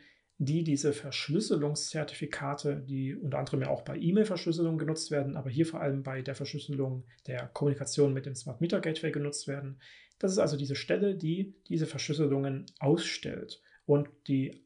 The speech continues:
Autorisierung der tatsächlich geeigneten Dienstleister und Marktteilnehmer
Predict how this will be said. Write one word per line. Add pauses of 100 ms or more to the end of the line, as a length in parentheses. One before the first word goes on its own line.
Autorisierung
der
tatsächlich (260)
geeigneten (160)
Dienstleister (200)
und
Marktteilnehmer